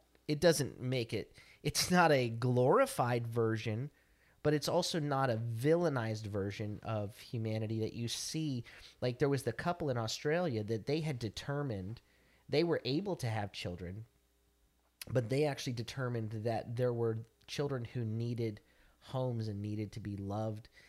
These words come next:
And so rather than having their own, they were intent on finding, on, on adopting children who needed rescue. And so you see this compassionate, uh, uh, heart that's in the, in humanity as well,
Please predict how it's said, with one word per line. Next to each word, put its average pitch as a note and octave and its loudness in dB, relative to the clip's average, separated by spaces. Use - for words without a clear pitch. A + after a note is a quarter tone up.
And A2+ -4
so A2 -2
rather A2+ -2
than A2+ -4
having A2 -4
their G#2 -6
own, A#2 -4
they A2+ 0
were A2+ -2
intent A#2 -6
on G#2 -4
finding, A2+ -4
on, A2+ -4
on A2+ -4
adopting A2 -4
children A2+ -4
who A2+ -4
needed G2+ -6
rescue. G#2+ -6
And E3+ -2
so F#3 -2
you C#3 0
see D3+ -2
this B2+ -4
compassionate, B2+ -4
uh, A2 -2
uh, G#2 -4
heart - -2
that's A#2 -6
in B2+ -4
the, A#2 -4
in D3 -2
humanity B2+ -2
as G2+ -6
well, B2 0